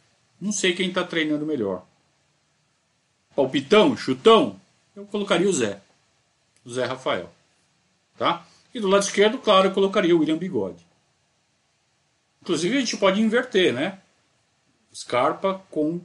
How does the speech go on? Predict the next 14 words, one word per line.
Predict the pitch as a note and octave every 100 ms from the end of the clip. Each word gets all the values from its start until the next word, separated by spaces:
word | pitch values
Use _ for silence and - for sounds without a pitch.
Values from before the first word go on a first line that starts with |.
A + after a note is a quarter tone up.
| - _ -
Bigode. | F#3 B2+ G#2 F2+ - _ _ _ G2+
Um | A2
na | A2
esquerda, | - A#2 C3 C3+
outro | C3+
na | C3
direita. | C#3 A#2 D#2+ - _ _ _ _ -
A |
gente | G2 C3 D3
não | C#3+
pode | C#3 A#2+
jogar | A#2 G#2 G2+
com | - G#2+
o, | F#2 F2+ E2+ F2 E2+ E2